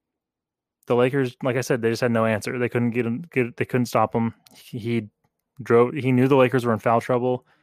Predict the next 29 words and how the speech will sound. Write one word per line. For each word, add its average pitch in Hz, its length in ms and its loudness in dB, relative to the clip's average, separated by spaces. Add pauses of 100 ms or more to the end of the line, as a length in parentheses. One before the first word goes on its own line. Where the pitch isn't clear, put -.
(220)
He - 120 -8
drove 110 280 2
to 117 60 -6
the 113 80 -2
basket, 113 600 0
got 113 280 -2
to - 80 -10
the 117 80 -2
basket, 113 560 -2
made 117 300 -2
the 113 60 -4
layups, 107 380 0
made, 110 240 -2 (680)
uh, 104 260 0 (540)
you 120 100 -4
know, 107 40 -2
he 110 60 -2
would 104 120 -6
jump 113 180 2
stop, 113 380 2 (760)
do 120 100 0
a 113 40 4
little 104 280 2 (260)
spin, 113 480 0
fade 110 220 2
away 110 380 2 (480)
in 117 160 0
the 110 80 -2
key, 113 460 -6